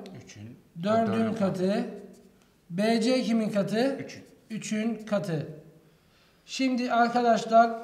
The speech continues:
Speaker 2: oran orantı yapacağız. Matematik kullanacağız. Eksi üçten on bire.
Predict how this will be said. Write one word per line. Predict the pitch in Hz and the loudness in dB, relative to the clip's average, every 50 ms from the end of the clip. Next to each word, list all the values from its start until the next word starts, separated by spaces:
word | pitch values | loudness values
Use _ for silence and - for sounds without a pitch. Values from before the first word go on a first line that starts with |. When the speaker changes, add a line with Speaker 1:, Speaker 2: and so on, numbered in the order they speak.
| - - - | -12 -8 -4
Speaker 2:
oran | 208 220 226 240 254 254 254 247 254 254 233 | 0 4 6 6 6 6 6 4 0 -4 -2
orantı | 214 220 220 226 233 233 - 226 | 0 4 4 4 4 4 0 0
yapacağız. | 240 233 220 - 196 202 180 180 185 185 190 190 190 190 - - 190 | 0 0 2 2 2 0 0 2 0 2 2 2 0 -2 -4 -6 -4
Matematik | 185 190 190 202 220 220 220 214 226 226 - - | -4 -2 0 0 2 2 2 0 -2 -6 -8 -8
kullanacağız. | 220 214 202 196 185 185 180 175 165 175 180 185 196 190 - - - - - - - - - - - _ _ _ _ _ _ _ _ _ _ _ _ _ _ _ - | -6 -4 0 0 2 2 2 0 0 0 0 2 0 0 -2 -6 -12 -14 -18 -20 -20 -20 -20 -20 -20 _ _ _ _ _ _ _ _ _ _ _ _ _ _ _ -4
Eksi | 220 233 208 - - - 269 269 | -2 -2 -2 -2 -2 -2 0 2
üçten | 269 226 - - - - 247 233 240 247 254 262 262 - - - | 2 2 0 -2 -2 4 8 10 10 10 8 4 0 -2 -6 -2
on | - 226 233 240 240 233 208 | 4 4 6 6 6 6 6
bire. | 202 185 175 165 147 - - - - | 4 6 6 6 4 4 2 -2 -10